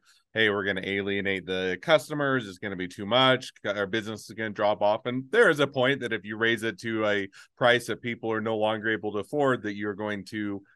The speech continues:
either ve-, or have a m-, much smaller, uh, s-, or size of cu-, or customer base, which may be good, and you just w-, do less work and get paid more, or you may price yourself out of the marketplace, but vice versa. I think a lot of times, to your point,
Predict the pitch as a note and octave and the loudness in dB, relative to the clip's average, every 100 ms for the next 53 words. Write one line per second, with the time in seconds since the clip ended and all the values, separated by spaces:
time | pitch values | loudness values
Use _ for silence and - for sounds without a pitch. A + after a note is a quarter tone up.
0 | _ A2 A2 G#2+ A2 A2 A2+ G#2+ G#2+ G#2+ | _ -6 -2 -2 -2 0 2 4 2 0
1 | G2+ A#2 A2+ A2+ - B2 A#2 B2 B2 A#2+ | -2 -2 0 0 -2 2 4 6 4 2
2 | A2 G#2+ G#2 G2+ G2 - - A#2 A2 - | 2 2 4 2 -2 -6 -12 -6 -4 2
3 | A#2 G#2+ G#2 - A#2 G#2 B2 C3+ C#3 G#2+ | 2 2 -4 -8 -4 0 0 0 -4 -2
4 | F#2+ A#2 A#2+ G#2+ G#2+ A2 G#2+ F#2+ G#2+ B2 | -2 -2 -6 -6 -4 -4 -2 0 0 -2
5 | F#2 F#2 - A2 G#2 F#2 A2+ A2 A2+ - | -6 -8 -10 -10 -10 -6 -2 0 0 0
6 | G#2+ C3+ G#2+ G2+ G2+ G#2+ G#2 G2 G2 G#2+ | -4 -2 -4 -4 -4 -4 -4 -4 -2 -2
7 | C3 C3 - - A2+ A2+ A2 G#2+ A#2 G#2 | -4 -8 -12 0 2 2 2 0 2 2
8 | G2 G#2 A2 G#2 G#2 G2 F#2+ A2 A#2+ G2 | 2 -6 -4 0 2 2 2 0 0 -4
9 | G2+ G2 F#2+ G2 G2+ G#2+ - A2 G#2 F#2+ | -2 -2 -4 -6 -2 0 -2 -8 -6 -6
10 | G2 F#2+ F#2+ F#2+ F#2 G2+ F#2+ F#2 - F#2+ | -6 -4 0 0 -2 -4 -6 -8 -12 -12
11 | F2 G#2+ G#2+ G2+ G2 | -10 -4 -2 -2 -2